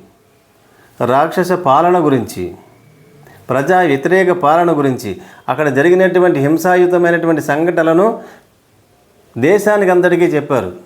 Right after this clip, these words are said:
జగన్మోహన్ రెడ్డి గారు. ఎందుకంటే నేషనల్ వై-, దేశవ్యాప్తంగా ఉన్నటువంటి ప్రధాన పార్టీలన్నీ జగన్మోహన్ రెడ్డి గారికి సపోర్ట్ చేసినాయి, మద్దతు పలికినాయి. నేషనల్ మీడియా అంతా కవరేజ్ ఇచ్చింది.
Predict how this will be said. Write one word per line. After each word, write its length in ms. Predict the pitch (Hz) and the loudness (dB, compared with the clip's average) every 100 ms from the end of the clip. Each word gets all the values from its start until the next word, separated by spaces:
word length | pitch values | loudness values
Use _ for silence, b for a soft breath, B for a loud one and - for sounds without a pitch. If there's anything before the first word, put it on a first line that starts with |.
| _ - | _ -6
జగన్మోహన్ 440 | 139 185 180 156 127 | 0 2 2 2 0
రెడ్డి 180 | 110 | 0
గారు. 200 | 101 92 92 B B B 151 | -2 -6 -10 B B B -2
ఎందుకంటే 460 | 165 185 190 185 | 0 2 2 2
నేషనల్ 460 | 185 165 170 190 190 | 2 2 2 0 0
వై-, 300 | 185 170 135 | 2 0 0
దేశవ్యాప్తంగా 560 | 147 175 190 190 185 180 | 0 0 0 0 0 0
ఉన్నటువంటి 440 | 180 170 170 156 | 0 0 0 -2
ప్రధాన 480 | 135 139 175 190 196 | -2 0 2 2 0
పార్టీలన్నీ 720 | 175 170 165 156 160 208 269 - B B B 131 | 0 0 0 0 2 0 -2 -10 B B B -2
జగన్మోహన్ 480 | 165 196 202 185 | 0 2 2 2
రెడ్డి 160 | 185 175 | 2 2
గారికి 520 | 170 175 180 226 - - - _ _ | 2 0 0 -2 -4 -12 -20 _ _
సపోర్ట్ 500 | - 160 214 214 214 | -4 -2 0 -2 0
చేసినాయి, 380 | 139 98 92 85 - _ 131 | -2 -2 -10 -10 -18 _ -4
మద్దతు 320 | 156 190 196 | 0 0 0
పలికినాయి. 460 | 175 139 107 78 - - B B B B - | 0 -2 -4 -8 -12 -20 B B B B -4
నేషనల్ 440 | 135 185 190 202 | -2 0 0 0
మీడియా 340 | 190 190 180 170 | 2 2 4 2
అంతా 280 | 175 220 233 233 | 0 0 -2 -2
కవరేజ్ 340 | 165 202 202 185 | 0 2 2 0
ఇచ్చింది. 460 | 185 139 101 87 | -2 -6 -6 -10